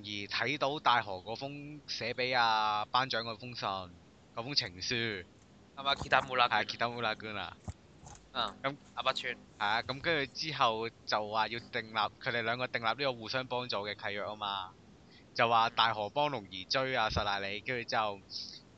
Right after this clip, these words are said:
Speaker 1: 啊，啊，龍兒幫佢追，幫阿大河追北川啊嘛。
Speaker 2: 嗯。
Speaker 1: 咁但係去到中途係，因為呢個龍兒係成日照顧呢個大河，咁所以變到阿大河鍾意咗龍兒。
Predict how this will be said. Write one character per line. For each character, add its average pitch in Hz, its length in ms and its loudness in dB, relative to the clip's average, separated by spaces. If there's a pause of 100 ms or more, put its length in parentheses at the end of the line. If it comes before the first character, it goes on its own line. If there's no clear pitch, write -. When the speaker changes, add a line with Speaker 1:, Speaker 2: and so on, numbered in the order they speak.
(140)
Speaker 1:
啊， 110 560 2 (540)
啊， 113 280 0
龍 107 280 -10
兒 98 160 -6
幫 131 180 -2
佢 120 100 -2
追， 123 220 -2 (100)
幫 139 200 0
阿 123 100 0
大 101 180 2
河 95 100 -6
追 123 120 -4
北 117 100 0
川 117 220 -4
啊 113 100 -2
嘛。 98 340 -2 (1400)
Speaker 2:
嗯。 - 40 -18 (680)
Speaker 1:
咁 147 180 0
但 123 260 8
係 - 80 -6
去 135 60 0
到 127 120 -2
中 151 200 -8
途 113 200 -2
係， 104 220 -6 (840)
因 160 120 4
為 127 180 6
呢 139 140 0
個 143 80 4
龍 110 160 -2
兒 95 340 -6
係 101 400 -6
成 - 260 -4
日 104 40 -8
照 120 160 -2 (160)
顧 123 160 -6
呢 135 80 0
個 131 100 2
大 104 200 2
河， 95 120 -8
咁 117 160 -8
所 131 160 0
以 127 40 0
變 110 220 -8
到 107 240 -4 (360)
阿 120 80 4
大 110 180 2
河 104 120 -4
鍾 143 140 -4
意 123 140 -2
咗 120 60 2
龍 120 160 -2
兒。 85 260 -12